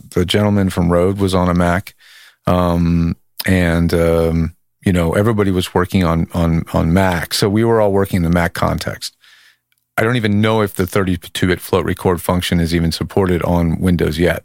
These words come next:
It may be, but I'm not sure. So th-, everything I'm talking about now is the Mac, is from the Mac perspective. Um,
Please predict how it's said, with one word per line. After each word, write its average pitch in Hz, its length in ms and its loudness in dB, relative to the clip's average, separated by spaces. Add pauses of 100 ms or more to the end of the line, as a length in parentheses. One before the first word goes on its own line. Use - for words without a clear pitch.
It 90 100 0
may 87 200 2
be, 80 180 0
but 76 160 -2
I'm 78 100 -2
not 76 200 -2
sure. - 240 -4 (420)
So - 160 -2
th-, 113 180 0
everything 123 280 0
I'm 101 60 -2
talking 107 200 0
about 90 120 0
now 87 140 0
is 80 100 -6
the - 80 -4
Mac, 87 380 -2
is 101 80 -4
from 98 140 0
the 87 60 0
Mac 82 320 -2
perspective. - 600 -6 (720)
Um, 87 420 0